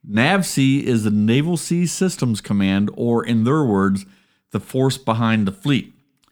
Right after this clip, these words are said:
According to its website, Division Newport is the Navy's full spectrum research, development and test evaluation, engineering, and fleet support center for submarine warfare systems and other systems associated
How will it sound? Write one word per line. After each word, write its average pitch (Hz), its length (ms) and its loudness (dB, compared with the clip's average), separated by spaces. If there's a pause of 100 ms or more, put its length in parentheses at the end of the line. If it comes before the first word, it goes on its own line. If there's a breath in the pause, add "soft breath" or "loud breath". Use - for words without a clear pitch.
(180)
According 127 400 -2
to 143 120 0
its 139 160 -4
website, 123 720 -2
Division 135 760 0
Newport 139 540 -2
is 113 140 0
the 107 80 0
Navy's 113 380 0
full 170 340 -4
spectrum 151 600 -4
research, 127 520 -4 (680)
development 135 540 2
and 117 180 2
test 139 320 -2
evaluation, 120 800 0
engineering, 139 580 0
and 107 160 0
fleet 160 280 -4
support 175 340 -4
center 117 300 -2
for 104 180 -4
submarine 151 680 -2
warfare 135 420 -2
systems 104 600 -4 (540 soft breath)
and 123 540 0
other 175 260 2
systems 123 600 -2
associated 113 840 -2